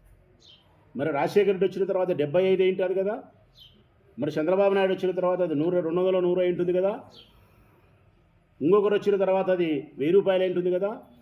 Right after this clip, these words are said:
జగన్ వచ్చిన తర్వాత మూడు వేలు అయి ఉంటుంది. అంటే అంచెలంచెలుగా, అంచెలంచెలుగా కాలములో మార్పు జరుగుతూ ఉండే కొద్దీ అది కూడా పెరుగుతూ పోయింది.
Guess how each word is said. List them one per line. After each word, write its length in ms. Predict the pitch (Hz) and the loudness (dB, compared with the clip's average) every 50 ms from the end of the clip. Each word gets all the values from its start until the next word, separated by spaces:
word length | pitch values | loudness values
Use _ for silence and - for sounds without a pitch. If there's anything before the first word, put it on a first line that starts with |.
| - - _ _ _ _ _ _ _ _ _ _ _ _ _ - - - _ _ - - | -20 -20 _ _ _ _ _ _ _ _ _ _ _ _ _ -20 -20 -20 _ _ -8 -4
జగన్ 200 | 156 175 202 208 208 | -2 0 2 2 2
వచ్చిన 160 | 202 - 208 196 196 | 2 0 0 0 2
తర్వాత 280 | 190 196 196 185 185 180 160 147 143 - - - - _ _ _ _ - | 2 2 2 2 2 0 0 0 -4 -6 -12 -20 -20 _ _ _ _ -10
మూడు 200 | 247 233 254 254 247 | -8 -6 -2 2 2
వేలు 120 | 233 208 170 | 2 2 2
అయి 100 | 156 143 | 0 -2
ఉంటుంది. 320 | 131 131 123 117 110 110 120 - - - - _ _ _ - | -2 -4 -6 -6 -8 -10 -14 -16 -18 -20 -20 _ _ _ -10
అంటే 180 | 143 156 190 170 156 185 247 294 - - - - - - - - - - - - - - - - - - - - - | -6 -2 -2 0 0 -2 -4 -6 -12 -20 -20 -20 -20 -20 -10 -6 -4 -4 -4 -4 -6 -10 -12 -14 -16 -20 -20 -14 -10
అంచెలంచెలుగా, 720 | 139 170 160 214 226 220 202 196 - 180 170 160 156 156 175 202 190 160 | -8 -4 0 0 2 2 2 0 0 0 -2 -2 -2 -2 -2 -2 -2 -4
అంచెలంచెలుగా 760 | 165 165 - 202 190 180 170 - 170 156 151 147 147 165 202 247 269 - - - _ _ - - - _ _ - - - | -4 -4 -2 -2 -2 -2 -2 -4 -4 -4 -4 -2 -2 -2 -2 -4 -6 -10 -14 -20 _ _ -20 -20 -20 _ _ -20 -18 -12
కాలములో 500 | - 135 160 196 202 202 202 196 190 185 175 147 120 - - - - - 117 | -8 -4 -2 0 0 2 2 2 2 2 2 0 -2 -8 -14 -20 -14 -10 -6
మార్పు 280 | 196 - - - 190 185 151 | -4 -4 -4 -2 -4 -4 -2
జరుగుతూ 340 | 160 160 180 190 185 190 185 175 170 165 | 0 0 0 0 0 0 0 0 0 -2
ఉండే 180 | 165 160 156 156 156 | -2 -2 -2 -4 -4
కొద్దీ 300 | 156 160 156 165 190 160 160 185 - - - - - _ _ _ _ _ _ _ _ _ _ _ _ _ _ _ _ _ - | -4 -6 -2 0 0 2 2 0 -2 -6 -12 -20 -20 _ _ _ _ _ _ _ _ _ _ _ _ _ _ _ _ _ -16
అది 100 | 202 202 240 | -12 -8 -4
కూడా 100 | 269 262 - 214 | -2 0 0 0
పెరుగుతూ 280 | 214 233 226 214 240 233 190 | 0 0 0 0 -2 0 2
పోయింది. 300 | 202 214 226 220 180 156 | 0 0 0 0 -2 -2